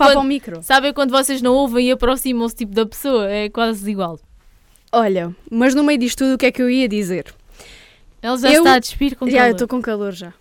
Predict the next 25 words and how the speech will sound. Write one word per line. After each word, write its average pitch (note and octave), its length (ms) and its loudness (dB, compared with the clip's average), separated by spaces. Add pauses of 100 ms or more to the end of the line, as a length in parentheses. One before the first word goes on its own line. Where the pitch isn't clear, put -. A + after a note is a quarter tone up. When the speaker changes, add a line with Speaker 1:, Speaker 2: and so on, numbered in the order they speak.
(240)
Speaker 2:
É - 60 -12
que - 60 -10
tá C4 80 -4
bué G3 100 -6
da F#3+ 80 -8
calor G#3 220 -4
aqui A#3+ 180 -4
dentro. G3+ 240 -6 (720)
É C4+ 120 2
assim, A3 320 -4
eu B3+ 120 2
não D4 120 2
sou D4+ 140 0
uma C#4 100 0
pessoa G#3 520 0 (200)
muito C4 260 0
religiosa, F3+ 720 -4 (140)
é G3 100 -6
um G#3 80 -4
facto. - 520 -10 (140)
Eu G#3+ 140 -2
nunca A#3+ 300 0
fui A3+ 480 -2 (640)
à F#3+ 100 -2
catequese, G3 760 -6